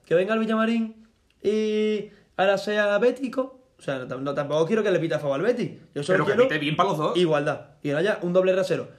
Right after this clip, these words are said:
Speaker 1: Pero es que esto lo lleva pasando el Betis desde la jornada uno. Y aquí tenemos unos, unos dirigentes que yo, que, es que no, no, no afecta. O sea, que Ángel Aro y Catalán estuviesen en el palco no afecta al uno dos. Porque no afecta. Porque sí, me puedes decir la,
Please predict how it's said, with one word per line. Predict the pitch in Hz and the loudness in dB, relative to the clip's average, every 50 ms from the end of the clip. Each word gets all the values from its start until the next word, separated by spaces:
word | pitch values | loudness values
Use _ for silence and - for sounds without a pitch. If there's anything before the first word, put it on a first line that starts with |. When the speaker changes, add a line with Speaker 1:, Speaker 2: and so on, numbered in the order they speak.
| _ _ | _ _
Speaker 1:
Pero | _ 135 160 | _ -6 -2
es | 160 | 0
que | 214 | 0
esto | 214 233 | 0 0
lo | 233 226 | 0 2
lleva | 233 220 | 2 0
pasando | 220 214 220 214 214 | 0 -2 -2 -2 -2
el | 208 | -2
Betis | 208 202 214 233 226 - - - _ | 0 -2 -2 -4 -6 -8 -14 -14 _
desde | - 160 165 | -2 0 0
la | 156 147 | 0 0
jornada | 143 143 151 151 151 139 | -2 0 0 2 2 2
uno. | 139 131 104 95 95 - _ _ _ _ | 0 -2 -6 -10 -14 -18 _ _ _ _
Y | 135 | -6
aquí | 147 156 185 | 0 2 2
tenemos | 208 226 226 220 185 | 2 2 2 2 2
unos, | 175 170 - | 0 0 -2
unos | 175 185 202 196 | -4 -4 -2 -2
dirigentes | 214 196 185 190 190 180 151 156 165 170 - - - _ _ _ _ _ _ _ _ _ _ _ - - _ _ _ _ | 0 2 2 2 2 0 -4 -4 -6 -6 -8 -16 -20 _ _ _ _ _ _ _ _ _ _ _ -20 -20 _ _ _ _
que | - 139 139 | -8 -6 -2
yo, | 151 175 175 165 - | -2 -2 -2 -2 -2
que, | 180 196 196 180 180 - - 175 | 0 0 0 0 0 -2 -4 -4
es | - | -2
que | 208 202 175 151 - | -2 -2 -2 -4 -6
no, | - 165 170 196 190 | -6 -2 -2 -2 0
no, | 185 180 185 190 208 214 | 0 -4 -2 0 0 0
no | 165 170 175 190 196 | 0 0 2 2 2
afecta. | 202 - 220 202 202 - 208 196 190 196 - - - _ _ _ | 2 2 0 0 2 2 2 2 0 -2 -8 -16 -20 _ _ _
O | _ | _
sea, | - 160 160 160 - | -6 -6 -6 -4 0
que | 175 180 | 2 2
Ángel | 196 214 220 214 | 2 4 2 2
Aro | 208 208 208 | 2 2 2
y | 196 | 2
Catalán | 208 202 202 196 190 | 2 0 0 0 0
estuviesen | 185 190 185 - 185 | 2 0 0 0 0
en | 175 | -2
el | 170 165 165 | -2 0 2
palco | 185 185 185 190 185 | 2 2 2 0 -2
no | 170 | -2
afecta | 156 160 160 160 165 151 | -2 -2 -2 0 0 0
al | 151 | 0
uno | 151 151 143 | 0 -2 -4
dos. | 135 - - - - _ _ _ _ _ _ _ _ _ | -4 -6 -10 -14 -20 _ _ _ _ _ _ _ _ _
Porque | - 117 107 113 | -12 -10 -8 -6
no | 123 | -6
afecta. | 151 - 226 220 226 - - - - _ _ _ _ _ _ | -4 -2 -4 -4 -4 -6 -10 -12 -12 _ _ _ _ _ _
Porque | - 139 139 135 | -4 -4 -4 -2
sí, | 143 175 | -2 -2
me | 175 151 | 0 2
puedes | 160 170 165 | 0 2 2
decir | 190 196 202 | 2 2 2
la, | 196 190 185 185 175 170 170 - - - | 2 4 4 4 2 2 -2 -4 -12 -20